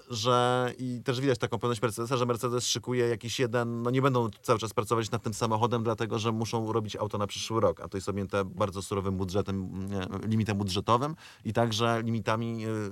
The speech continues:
pracy w tunelu aerodynamicznym. Natomiast co-, coś się mówi, że Mercedes ma przygotować jakieś takie, taki strzał jeden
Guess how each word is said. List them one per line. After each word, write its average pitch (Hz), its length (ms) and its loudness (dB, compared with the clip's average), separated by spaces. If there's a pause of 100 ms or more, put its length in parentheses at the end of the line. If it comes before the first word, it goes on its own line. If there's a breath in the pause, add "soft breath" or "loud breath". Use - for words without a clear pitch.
(320)
pracy 117 320 0
w 101 60 -12
tunelu 107 320 2
aerodynamicznym. 104 580 0
Natomiast 104 340 -6 (280 loud breath)
co-, - 140 -8
coś 143 200 2
się 127 120 0
mówi, 131 180 0
że 117 140 4
Mercedes 117 540 0
ma 127 140 4
przygotować 110 540 0
jakieś 104 200 -8
takie, 104 320 -2 (360 loud breath)
taki 107 180 -4
strzał 151 320 4
jeden 147 320 -2